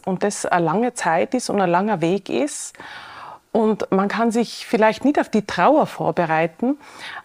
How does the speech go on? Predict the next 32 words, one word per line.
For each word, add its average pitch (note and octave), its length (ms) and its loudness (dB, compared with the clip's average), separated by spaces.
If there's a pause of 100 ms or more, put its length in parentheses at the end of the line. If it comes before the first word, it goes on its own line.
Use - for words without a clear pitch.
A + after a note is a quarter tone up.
aber G#3+ 380 4
man B3 200 0
kann G3 260 0
natürlich A3+ 440 -2
schon A3 220 0
diese G#3 220 -2
Zeit F#3 340 -2
nützen, A3+ 680 -2 (800)
um A3 180 2
noch A3 140 -2
miteinander G#3 440 0
zu - 140 -4
reden, E3+ 440 -2 (840)
um G#3+ 540 0
vielleicht G3 360 -2
Dinge B3 380 2
anzusprechen, C4+ 1040 0 (480)
die F#3 260 2 (160)
noch F#3 240 2
nicht G#3+ 200 -2
angesprochen F3 540 0
worden E3+ 200 -2
sind, E4 480 -2 (400)
um G3 200 0
Dinge B3 280 4
zu - 160 -2
tun, E4 580 4
die C#4 100 4
man C4+ 160 4
lang B3+ 320 2
tun C#4+ 320 2
wollte. C4+ 520 2